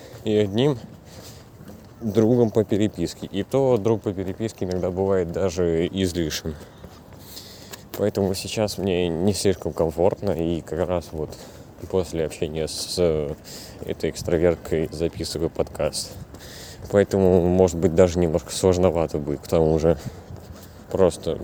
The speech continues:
ну, потому что щас какое-то настроение и состояние не очень. Подустал, потому что вчера болел, сегодня уже после болезни, в принципе,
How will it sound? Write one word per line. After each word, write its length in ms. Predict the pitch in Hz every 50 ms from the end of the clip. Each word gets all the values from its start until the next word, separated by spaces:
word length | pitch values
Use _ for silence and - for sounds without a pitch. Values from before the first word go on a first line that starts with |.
| - -
ну, 220 | 98 123 131 117 104 - -
потому 320 | - - 110 104 95 90
что 160 | - - -
щас 480 | 82 - - 85 80 73 - - - - - - - - - - - - - - - - -
какое-то 380 | 90 - 95 90 - 90 90
настроение 560 | 90 85 - - - 107 104 104 101 95 90
и 40 | 87
состояние 640 | - - - - - 95 92 92 92 87 85 87 78
не 180 | 85 85 87
очень. 440 | 87 82 80 73 - - - - - - - - - - - - - - - - - - - - - - - - - - - - -
Подустал, 680 | - 143 151 147 151 131 - - - 139 131 123 120 110
потому 400 | 104 - 110 113 113 107 104 98
что 280 | 92 - - - 98 98 90 87 - -
вчера 440 | - - - 139 123 131 135 131
болел, 560 | 117 101 120 123 131 156 165 165 160 151 139 127 120 - -
сегодня 440 | - - - 123 117 107 98 98 104
уже 200 | 90 95 95 92
после 360 | 85 - 101 101 92 - 98
болезни, 480 | 90 87 92 98 110 110 101 95 95 92
в 40 | -
принципе, 460 | - 95 95 92 87 - - -